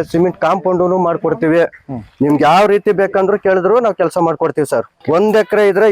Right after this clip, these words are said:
Speaker 1: ಎರಡು ದಿನದಲ್ಲಿ ಕೆಲಸ ಮುಗಿಸ್ಕೊಡ್ತೀವಿ ಸರ್. ಎರಡ್ ಎಕರೆ ಇದ್ರೆ ನಾಲ್ಕು ದಿನ ಕೆಲಸ ಮುಗಿಸ್ಕೊಡ್ತೀವಿ ಸರ್. ಜಾಸ್ತಿ ಟೈಮ್ ಕೇಳಲ್ಲ, ಒಂದ್ ದಿನ ಎಷ್ಟ ಕೇಳ್ಬೋದು ಅಷ್ಟೇನೆ, ಜಾಸ್ತಿ ಟೈಮ್ ತಗೊಳಲ್ಲ. ನೋಡಿ ಸರ್, ಈ ತರ ಮೆಸ್ಗೆ ಈ ತರ ಟವೆಲ್ ಹಾಕ್ಬಿಟ್ಟು ಎಳ್ದ್ ಹಿಡ್ಕೊಂಡ್ರೆ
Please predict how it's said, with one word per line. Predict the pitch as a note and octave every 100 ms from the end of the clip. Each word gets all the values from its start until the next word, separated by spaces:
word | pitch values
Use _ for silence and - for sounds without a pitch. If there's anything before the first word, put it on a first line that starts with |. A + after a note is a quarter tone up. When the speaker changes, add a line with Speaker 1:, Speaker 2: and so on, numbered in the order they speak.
| F#3+
Speaker 1:
ಎರಡು | G3 G3
ದಿನದಲ್ಲಿ | G3 G#3 G#3
ಕೆಲಸ | F#3 F3 F#3
ಮುಗಿಸ್ಕೊಡ್ತೀವಿ | F3 - F3+ E3+ E3+
ಸರ್. | D3+ C3 - D#3+ - D3 C3+ C#3
ಎರಡ್ | F#3 G#3+
ಎಕರೆ | F#3+ G3+ G3+
ಇದ್ರೆ | F3+ G#3+ A3 F3+
ನಾಲ್ಕು | G#3 G3+ E3
ದಿನ | G3 A#3+ - - -
ಕೆಲಸ | F3 F#3+ F#3
ಮುಗಿಸ್ಕೊಡ್ತೀವಿ | F3 F3 E3+ D3+ D#3
ಸರ್. | C#3+ B2 _ -
ಜಾಸ್ತಿ | E3+ - G3
ಟೈಮ್ | G3 G#3 G#3
ಕೇಳಲ್ಲ, | G3 F#3 F3 D3 - C#3+
ಒಂದ್ | E3+ G3
ದಿನ | A3 G#3+
ಎಷ್ಟ | F#3 - G3+
ಕೇಳ್ಬೋದು | G3+ F#3+ G3 F#3
ಅಷ್ಟೇನೆ, | F3 F3+ F3+ F3 A#3 - _ - B2
ಜಾಸ್ತಿ | F3+ - G3+
ಟೈಮ್ | F3+ G3 G3
ತಗೊಳಲ್ಲ. | F3+ F3+ E3+ G3+ - _ _ B2 - -
ನೋಡಿ | F3+ F#3
ಸರ್, | F#3 F3
ಈ | F3+
ತರ | F#3 G3 G3 - - D#3
ಮೆಸ್ಗೆ | D#3+ - F#3 F3
ಈ | E3
ತರ | F3+ F3+ E3+ D#3+ _ _
ಟವೆಲ್ | D#3 F3 F#3
ಹಾಕ್ಬಿಟ್ಟು | F3+ E3 D3+ D3+
ಎಳ್ದ್ | F3 E3+
ಹಿಡ್ಕೊಂಡ್ರೆ | D#3 D#3+ E3+